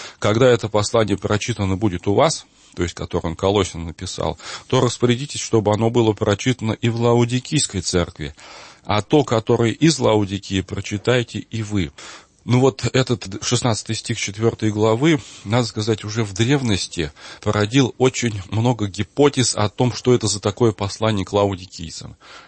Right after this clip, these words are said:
И на фоне поиска, можно сказать, э, церковных деятелей этого послания к лаодикийцам, конечно, гностики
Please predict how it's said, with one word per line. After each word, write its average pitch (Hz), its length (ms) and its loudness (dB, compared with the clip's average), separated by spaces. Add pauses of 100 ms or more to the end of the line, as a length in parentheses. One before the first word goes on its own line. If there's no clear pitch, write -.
И 101 120 0
на 110 320 2
фоне 120 540 2 (260)
поиска, 104 680 2 (220)
можно 107 320 0
сказать, 95 420 -2
э, 90 320 0
церковных 101 800 -2 (240)
деятелей 98 920 0 (180)
этого 104 340 0
послания 120 560 0
к - 80 -10
лаодикийцам, 98 760 -2
конечно, 98 640 -2 (220)
гностики 92 680 -2